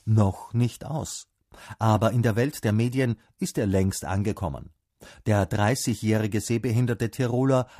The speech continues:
arbeitet beim O R F in Wien in der Redaktion Barrierefreiheit und Inklusion und gestaltet für den Blinden- und Sehbehindertenverband Wien, Niederösterreich, Burgenland, B S V W N B,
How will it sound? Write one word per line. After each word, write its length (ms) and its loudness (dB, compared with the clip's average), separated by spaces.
arbeitet 680 0
beim 260 0
O 220 0
R 240 -2
F 180 -2
in 220 0
Wien 240 2
in 140 2
der 160 0
Redaktion 680 0
Barrierefreiheit 1120 0
und 240 0
Inklusion 720 -4
und 200 2
gestaltet 540 -2
für 160 -2
den 220 0
Blinden- 420 -2
und 160 -2
Sehbehindertenverband 1080 -2
Wien, 400 0
Niederösterreich, 880 -2
Burgenland, 640 0
B 300 -2
S 300 -6
V 480 -2
W 300 0
N 280 -8
B, 320 -2